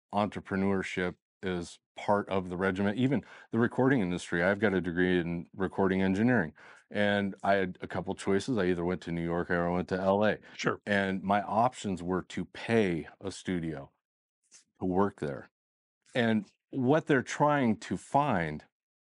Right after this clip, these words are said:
Speaker 1: is the people that have passion and the people that don't, because they feel like if you are willing to not only work for free, but also pay us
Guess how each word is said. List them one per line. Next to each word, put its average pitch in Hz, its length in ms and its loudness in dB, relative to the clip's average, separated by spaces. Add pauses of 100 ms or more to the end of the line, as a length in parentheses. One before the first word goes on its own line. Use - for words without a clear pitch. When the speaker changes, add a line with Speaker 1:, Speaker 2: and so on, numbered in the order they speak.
(140)
Speaker 1:
is 101 220 0
the 95 100 -2
people 98 320 0
that 82 140 -2
have 127 280 0
passion 82 560 -2 (840)
and 110 180 2
the 98 60 0
people 95 280 2
that 90 160 0
don't, 90 260 0 (420)
because 107 360 2
they 110 140 2
feel 110 240 0
like 101 360 2
if 110 180 -2
you 127 160 4
are 123 100 4
willing 113 360 4
to 113 120 0
not 107 240 4
only 101 200 2
work 101 240 2
for 85 200 -6
free, 139 480 0 (880)
but 101 280 0 (320)
also 127 560 2 (180)
pay 226 360 2
us 85 420 -4